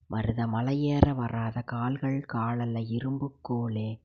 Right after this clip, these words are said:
வேலினை காணாத விழிகள் முகத்திரு புண்ணே புண்ணே.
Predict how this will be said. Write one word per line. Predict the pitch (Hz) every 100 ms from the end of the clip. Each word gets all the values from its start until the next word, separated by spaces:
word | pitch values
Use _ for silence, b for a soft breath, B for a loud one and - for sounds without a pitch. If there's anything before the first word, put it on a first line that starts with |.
| - _ _ _ -
வேலினை | 120 143 151 151 151 143
காணாத | 131 120 120 117 117 117
விழிகள் | 120 131 139 139 135
முகத்திரு | 131 113 113 - 113 107
புண்ணே | 131 131 135 135 135
புண்ணே. | 127 113 113 107